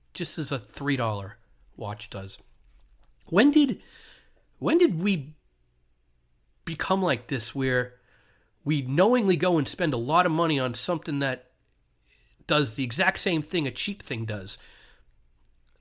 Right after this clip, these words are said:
I mean, come to think of it, like, for the amount of money that I paid for my watch, that watch should include time travel. I mean, I should be able to hit a button on it and be like, "Fuck, I wanna go back to nineteen eighty-three." Um,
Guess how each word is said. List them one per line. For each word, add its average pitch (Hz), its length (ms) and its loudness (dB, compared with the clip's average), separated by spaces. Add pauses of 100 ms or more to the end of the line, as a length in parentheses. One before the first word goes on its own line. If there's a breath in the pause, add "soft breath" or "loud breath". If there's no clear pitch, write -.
(280)
I 151 60 -2
mean, 175 80 2
come 269 140 6
to 185 60 0
think 240 200 -2
of 123 120 -2
it, 127 220 -4 (260)
like, 131 200 -4 (220)
for - 160 -6
the 151 60 4
amount 214 200 2
of 180 80 2
money 190 180 4
that 156 140 4
I 156 80 2
paid 165 260 -2
for - 60 -8
my 127 100 -2
watch, 156 460 -2 (460 soft breath)
that 185 160 4
watch 240 200 0
should 175 160 2
include 147 260 4
time 262 280 2
travel. 107 500 -4
I 117 60 -10
mean, 151 100 2
I 208 60 6
should 208 140 -2
be 156 60 4
able 143 120 2
to 127 40 -2
hit 202 300 -4
a - 60 -4
button 160 320 2
on 139 120 2
it 139 40 0
and 131 80 -4
be 143 60 -2
like, 139 260 0
"Fuck, - 200 6
I 170 40 0
wanna 156 180 0
go 156 80 -2
back 175 280 -2
to 175 180 -8 (360 loud breath)
nineteen 190 360 0
eighty-three." 190 680 0 (400 loud breath)
Um, 156 300 2